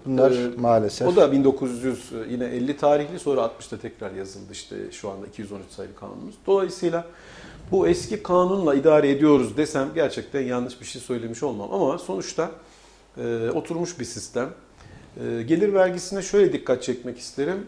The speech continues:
Speaker 2: E, mecburen Batı ülkelerinden örnek vermek gerekirse sevgili Fatih Bey, Batı ülkelerinde yani Amerika kıtasında olsun, Avrupa kıtasında olsun,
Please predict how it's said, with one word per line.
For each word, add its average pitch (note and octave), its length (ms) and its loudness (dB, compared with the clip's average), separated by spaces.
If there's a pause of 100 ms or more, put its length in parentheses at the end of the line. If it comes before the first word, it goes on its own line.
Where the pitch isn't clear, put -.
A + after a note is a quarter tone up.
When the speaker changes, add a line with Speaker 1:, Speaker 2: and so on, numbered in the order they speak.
(140)
Speaker 2:
E, - 20 -6 (840)
mecburen E3+ 460 0
Batı D3+ 220 2
ülkelerinden D3 520 2
örnek C#3 340 2
vermek C3+ 320 -2
gerekirse C#3 540 -6
sevgili G#2+ 400 -8
Fatih G#2+ 420 -10
Bey, F#3 140 -4 (580)
Batı D3 220 0
ülkelerinde A2 560 -2
yani A2+ 280 -2
Amerika A#2 400 -4
kıtasında G2+ 500 -10
olsun, F#2+ 280 -12
Avrupa A2+ 340 -8
kıtasında G2+ 500 -12
olsun, F2 380 -14